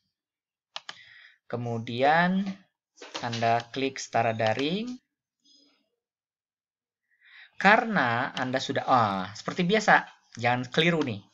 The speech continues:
Anda pilih kalau S D paket A, kalau S M P paket B, kalau S M A paket C. Misalkan ya, saya pilih paket C, S M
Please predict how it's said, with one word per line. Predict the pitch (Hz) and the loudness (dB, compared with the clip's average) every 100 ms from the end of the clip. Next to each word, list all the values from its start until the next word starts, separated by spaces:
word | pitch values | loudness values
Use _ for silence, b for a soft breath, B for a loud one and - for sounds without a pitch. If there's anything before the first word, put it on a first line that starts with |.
| B B B | B B B
Anda | 143 170 170 | 4 4 4
pilih | 170 143 113 | 0 0 -2
kalau | 113 113 | -2 -2
S | 120 131 | -2 -2
D | 113 | -2
paket | - 113 - | 0 -2 -2
A, | - 160 233 - - | 0 2 0 -6 0
kalau | 113 117 | 0 0
S | 123 127 | -2 -2
M | 117 110 | -2 0
P | 117 - | -2 -2
paket | - 110 117 | -6 -6 -4
B, | 139 185 | -2 -2
kalau | 190 110 113 113 | -2 -2 0 -2
S | - 113 107 | -4 -6 -4
M | 98 - | -6 -2
A | 139 160 | -2 -2
paket | - - 127 - | -4 -4 -4 -10
C. | 101 90 - 135 | -10 -10 -8 -6
Misalkan | 147 147 160 180 | 4 4 8 6
ya, | 110 151 B B B | 6 0 B B B
saya | - 156 156 - | 2 2 2 -4
pilih | 139 147 160 - | -2 -2 -6 -12
paket | - 143 143 | -8 -2 -2
C, | - 117 92 - | 2 0 0 4
S | 131 - 135 | 4 4 0
M | 131 127 | 0 -4